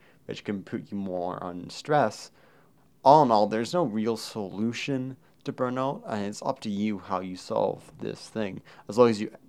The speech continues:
you acknowledge it, you have a plan, and you have something that's universal that you can do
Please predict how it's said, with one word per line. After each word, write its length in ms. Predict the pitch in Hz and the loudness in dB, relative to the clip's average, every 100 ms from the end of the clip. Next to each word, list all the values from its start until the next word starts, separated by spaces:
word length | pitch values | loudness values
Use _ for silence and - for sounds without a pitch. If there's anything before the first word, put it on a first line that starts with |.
| _ _ _ - | _ _ _ -10
you 160 | 110 | -4
acknowledge 480 | 113 127 123 104 101 | -2 4 4 4 0
it, 200 | 151 - _ _ | -2 -6 _ _
you 80 | - | -12
have 180 | 104 104 | -6 -4
a 40 | |
plan, 580 | - - 117 104 101 95 - _ _ _ _ _ - | -4 0 0 0 -8 -14 -20 _ _ _ _ _ -6
and 540 | 113 101 95 101 - - _ _ _ _ _ | -4 -4 -6 -10 -14 -20 _ _ _ _ _
you 140 | - 110 | -10 -6
have 240 | 120 110 | -2 -4
something 300 | 117 110 107 | -2 -4 -2
that's 320 | 104 110 - - | -2 -4 -10 -10
universal 720 | 113 117 117 104 110 - 107 | -4 -2 0 0 0 -2 -10
that 120 | 101 | -8
you 240 | 101 117 117 | -6 -4 -4
can 240 | 113 104 | -4 -6
do 360 | 98 101 104 | -6 -8 -10